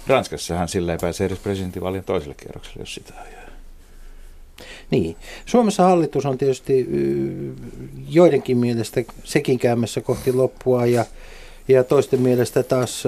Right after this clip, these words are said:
Speaker 2: hallitus on juuri päässyt niin kuin käsiksi kunnolla töihin. Mutta tuota, mitäs nämä hallituksen työllistämisohjelmat sinun silmääsi näyttävät?
Speaker 1: No, no tuota,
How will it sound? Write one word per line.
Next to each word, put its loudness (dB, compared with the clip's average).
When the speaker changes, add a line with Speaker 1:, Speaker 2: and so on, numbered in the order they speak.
Speaker 2:
hallitus 0
on 2
juuri 6
päässyt 0
niin 0
kuin -2
käsiksi 0
kunnolla 8
töihin. 4
Mutta 0
tuota, 2
mitäs 2
nämä 0
hallituksen 0
työllistämisohjelmat 0
sinun 2
silmääsi -2
näyttävät? -6
Speaker 1:
No, 0
no -2
tuota, 0